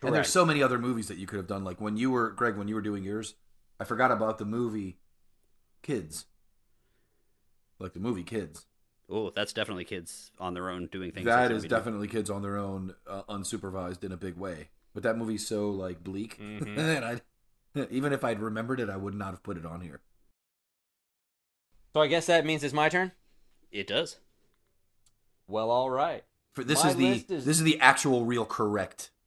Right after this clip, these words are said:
Speaker 1: list. For, just for the record.
Speaker 2: Yes. My,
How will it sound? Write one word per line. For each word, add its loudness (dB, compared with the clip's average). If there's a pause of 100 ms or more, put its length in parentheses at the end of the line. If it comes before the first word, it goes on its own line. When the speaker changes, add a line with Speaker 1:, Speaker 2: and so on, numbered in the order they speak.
(140)
Speaker 1:
list. -14 (720)
For, -4
just -6
for -6
the -6
record. -10
Speaker 2:
Yes. -2 (1400)
My, 2